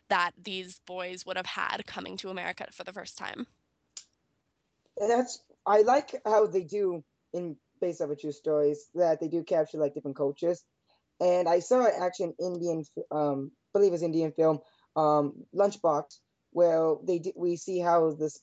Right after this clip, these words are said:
Speaker 2: busy city is and how everyone's on bikes and how it, it's just crammed places. And I do like how the film does capture the humor, too, while he's putting his hand in front of the, the,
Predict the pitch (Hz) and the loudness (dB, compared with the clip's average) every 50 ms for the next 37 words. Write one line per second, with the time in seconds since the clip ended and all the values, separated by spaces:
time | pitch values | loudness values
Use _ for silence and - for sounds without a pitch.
0 | _ - 208 208 - 185 185 - - - 190 185 170 170 160 160 151 143 151 160 | _ -2 -2 -2 -2 -2 -8 -4 2 4 4 4 4 2 0 0 0 -2 -2 0
1 | 151 151 147 151 156 156 151 160 156 151 135 - 147 151 147 147 147 147 - - | 0 0 0 0 -2 0 0 0 0 -2 -2 -2 2 4 4 4 4 2 -2 -4
2 | 143 147 147 147 147 143 143 147 - - 160 156 - - 170 147 - 170 156 - | -4 -2 0 2 2 0 0 -2 -2 -2 -2 0 0 -2 -2 -2 0 -4 -4 -4
3 | - - - 170 160 156 147 - 165 156 147 - - 135 127 131 - _ _ _ | -4 -2 0 2 2 0 0 2 2 2 2 2 2 0 0 -2 -6 _ _ _
4 | _ _ _ _ _ _ _ _ - 285 294 302 - 349 349 339 320 294 269 254 | _ _ _ _ _ _ _ _ 2 4 4 4 6 6 4 6 4 4 4 4
5 | 262 262 240 214 220 233 233 214 214 202 185 208 202 180 - - - - 196 175 | 4 4 4 4 4 4 4 4 4 4 4 4 4 2 -2 -4 -2 0 0 0
6 | - 175 151 156 143 - - 160 160 165 165 160 151 143 - - 170 156 151 147 | -2 -4 -4 -4 -4 -2 -2 0 0 2 2 2 2 0 -2 -2 2 4 6 6
7 | 147 143 143 147 143 143 - - _ _ _ _ _ _ _ _ _ _ _ - | 6 4 2 2 0 -2 -6 -10 _ _ _ _ _ _ _ _ _ _ _ 0
8 | 208 214 185 - 180 175 175 170 170 - - - 160 170 170 165 160 160 151 - | 0 0 0 -2 -4 -2 -2 -2 -4 -4 -6 -2 0 0 0 2 0 -2 0 0
9 | 151 147 139 131 135 131 - _ _ - 147 139 | 0 0 0 0 -2 -4 -4 _ _ -4 -4 -4